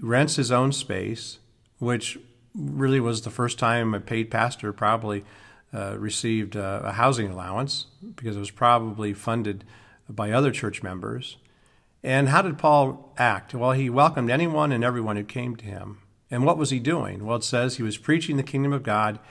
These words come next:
and teaching things about the Lord Jesus Christ. So he was what? Preaching and teaching. He did just like Jesus did. And he was obeying the Great Commission. And then it says, "with all openness unhindered."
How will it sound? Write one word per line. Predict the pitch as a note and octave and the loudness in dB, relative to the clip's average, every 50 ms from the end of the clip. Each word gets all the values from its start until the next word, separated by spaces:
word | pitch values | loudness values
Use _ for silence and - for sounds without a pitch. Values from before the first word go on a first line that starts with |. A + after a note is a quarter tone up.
| - - _ _ - | -20 -20 _ _ -6
and | B2 A2+ A2+ | -4 -4 -2
teaching | - D#3 D3+ - C3+ A#2 | 0 -2 -2 -2 -2 -4
things | - C3 B2+ B2 A2 | -2 0 0 0 -2
about | G#2 F#2+ G#2 G#2 G#2 | -2 0 0 -2 -2
the | - G#2 | -2 -6
Lord | G2 G#2 A2 A2 G#2 G2 | -4 -2 -2 -2 -2 -2
Jesus | - G#2 F#2+ G2 F#2+ - | -4 -6 -6 -6 -8 -8
Christ. | - - E3+ D#3 A#2+ G2 F2+ - - - - - - _ _ - | -6 -4 -4 -2 -4 -4 -8 -10 -14 -16 -16 -20 -20 _ _ -14
So | - - - A2+ A2 A#2 | -10 -6 -2 0 0 0
he | A2+ G#2+ A#2 B2 | 0 0 -2 -2
was | A#2 G2+ G2+ G#2+ A#2+ B2+ B2+ | 0 0 0 0 0 0 -2
what? | B2 C#3+ D3+ G2 - - - | 0 0 0 0 -2 -6 -10
Preaching | - G#2+ G2 F#2 - - G#2+ G#2 | -10 -10 -8 -8 -6 -6 -4 -4
and | A2 A#2 A#2+ | -4 -4 -4
teaching. | - - D3 D3 C#3+ - G#2 F#2 F#2 F#2+ G2 - _ _ _ _ _ _ _ | -4 -4 -4 -4 -4 -8 -10 -10 -10 -12 -16 -18 _ _ _ _ _ _ _
He | - B2+ | -8 -4
did | G#2+ B2 B2 A2+ A2 | -2 -2 -2 -2 -2
just | A2 C3 B2+ B2+ - | -2 -4 -2 -2 0
like | B2+ A#2+ A2 | -2 -2 -2
Jesus | A#2 A#2 A#2+ - A#2+ A2+ - - | 0 0 -2 0 -2 -4 -6 -8
did. | - - G2+ G2 F#2+ F#2+ F#2+ - - _ - | -8 -10 -10 -10 -10 -12 -14 -18 -20 _ -14
And | - D3+ C#3 C3+ C3+ C3+ C3+ C#3+ C#3+ | -10 -8 -8 -4 -2 0 2 2 4
he | C3+ D3 D3 | 2 2 2
was | C#3+ C3+ C#3+ | 2 2 0
obeying | C#3 B2 C3+ C3+ C#3+ C#3+ C#3 | 0 2 2 2 2 2 2
the | C3+ B2+ | 0 0
Great | - B2 C3 C3+ C3+ | 0 -2 -2 -4 -4
Commission. | - C#3+ E3+ G#3 G#3 - - F#2 G2 F#2+ G2 - - - _ _ _ _ _ _ _ _ _ - | -4 -2 -2 -2 -4 -6 -10 -12 -12 -14 -16 -18 -20 -20 _ _ _ _ _ _ _ _ _ 0
And | C3 C3+ | 2 4
then | D#3 F#3 G#3 | 4 4 4
it | F#3 | 2
says, | - - C#3+ C3 B2+ B2+ B2 A#2 - | 0 0 2 4 4 2 2 0 -4
"with | C3+ A#2+ A2+ A#2 A2+ A2+ - - - - - - _ _ - | -4 -2 0 0 0 -2 -4 -10 -20 -20 -20 -20 _ _ -2
all | - C3+ C#3+ D#3+ E3 D#3 - | 2 4 6 6 4 4 2
openness | - C#3 C#3+ C#3+ - C3+ B2+ B2+ B2+ C3 B2+ - - - | 0 0 0 0 -2 -2 -2 0 -2 -2 -4 -6 -8 -6
unhindered." | A#2+ B2 B2 A#2+ A2+ A#2 A#2 A2+ G#2 G2 G2 - - | -4 -4 -4 -4 -2 -2 -2 -2 -2 -4 -6 -10 -12